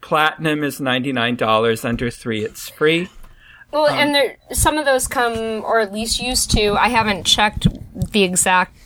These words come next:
Speaker 2: package deal with this, but some of them used to come with, like, water and, you know, extra little goodies the more you paid.
Speaker 1: Oh, okay.
Speaker 2: So.
Speaker 1: So, and you can follow updates on Twitter at hashtag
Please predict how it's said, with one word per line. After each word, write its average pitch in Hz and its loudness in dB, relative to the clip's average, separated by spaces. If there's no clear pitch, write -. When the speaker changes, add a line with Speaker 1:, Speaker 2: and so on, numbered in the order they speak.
Speaker 2:
package 190 2
deal 190 2
with 180 0
this, 196 0
but - -6
some 226 2
of 214 2
them 202 -2
used 196 -4
to 190 -10
come 180 -2
with, 175 -2
like, 170 -4
water 170 0
and, 165 -10
you 214 2
know, 190 0
extra - -2
little 190 0
goodies 175 -2
the 180 -8
more 170 -4
you 165 -6
paid. - -4
Speaker 1:
Oh, 110 0
okay. 110 -6
Speaker 2:
So. - -2
Speaker 1:
So, - -6
and 170 0
you 202 2
can 196 -2
follow 202 0
updates 220 -2
on 151 -2
Twitter 196 -2
at 143 0
hashtag 170 0